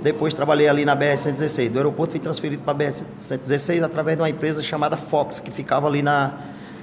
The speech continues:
na cidade dos, dos funcionários. De lá, eu pe-, quando, com seis a oito meses, eu terminei tendo uma ideia juntamente com a,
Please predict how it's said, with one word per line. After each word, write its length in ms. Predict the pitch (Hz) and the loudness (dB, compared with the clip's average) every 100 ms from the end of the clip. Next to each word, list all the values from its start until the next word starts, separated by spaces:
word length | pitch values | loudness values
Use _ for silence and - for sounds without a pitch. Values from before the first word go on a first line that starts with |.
| - | -10
na 140 | 127 135 | -4 -2
cidade 480 | - 135 139 139 147 | -2 2 2 2 0
dos, 600 | 120 135 156 156 - - - - - - - - - - - - - | 0 2 2 0 -6 -8 -14 -14 -16 -18 -16 -14 -14 -16 -18 -18 -12
dos 280 | 135 147 147 | -4 -2 -2
funcionários. 840 | - 143 - 160 131 90 - - - - - - - | -2 -2 2 2 2 0 -4 -10 -12 -16 -16 -18 -12
De 180 | 135 196 | 0 4
lá, 320 | 202 202 196 | 6 6 6
eu 100 | 190 | 4
pe-, 200 | 180 170 - - | 2 0 -2 -2
quando, 680 | 165 175 175 165 165 151 131 107 - - - - - | 2 4 4 4 4 4 0 -4 -10 -14 -16 -16 -12
com 140 | - 143 | -6 -2
seis 1000 | - 160 160 143 - - - - - - - | 0 2 2 2 0 -2 -4 -6 -8 -6 2
a 80 | |
oito 300 | 139 143 135 | 4 4 2
meses, 420 | 143 156 180 - - - - - - - - | 0 2 2 2 -4 -10 -12 -14 -14 -10 -4
eu 120 | 147 | -2
terminei 640 | 147 160 156 156 170 170 | 0 2 2 4 6 4
tendo 220 | 165 160 | 4 4
uma 120 | 160 151 | 4 4
ideia 340 | 139 156 170 | 4 6 6
juntamente 600 | 139 143 147 147 147 - | 4 2 2 2 2 0
com 100 | 139 | 2
a, 460 | 135 131 120 113 | 4 4 4 0